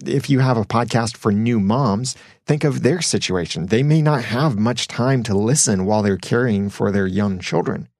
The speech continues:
Or if you have a podcast for business executives, they may not have all that time to listen during business hours, but they may want to continue their education away from the office.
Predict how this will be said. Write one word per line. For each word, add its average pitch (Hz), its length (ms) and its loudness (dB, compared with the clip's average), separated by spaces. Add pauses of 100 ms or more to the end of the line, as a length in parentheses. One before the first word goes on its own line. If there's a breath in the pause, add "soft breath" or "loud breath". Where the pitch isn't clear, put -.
(100)
Or 131 80 2
if 135 80 -2
you 127 80 4
have 123 100 2
a 113 60 2
podcast 120 500 -2
for 104 140 -2
business 143 400 0
executives, 95 640 -2 (380 loud breath)
they 160 120 2
may 170 180 2
not 156 200 2
have 139 260 2
all 123 140 2
that 117 200 0
time 127 300 0
to 110 100 0
listen 107 360 0
during 110 340 0
business 110 420 0
hours, 98 300 0
but 170 580 -2 (300)
they 151 220 2
may 156 200 2
want 151 260 0
to - 60 -6
continue 147 640 0
their 110 220 2
education 107 840 -2 (240)
away 127 680 0
from 98 240 -2
the 87 80 -4
office. - 500 -6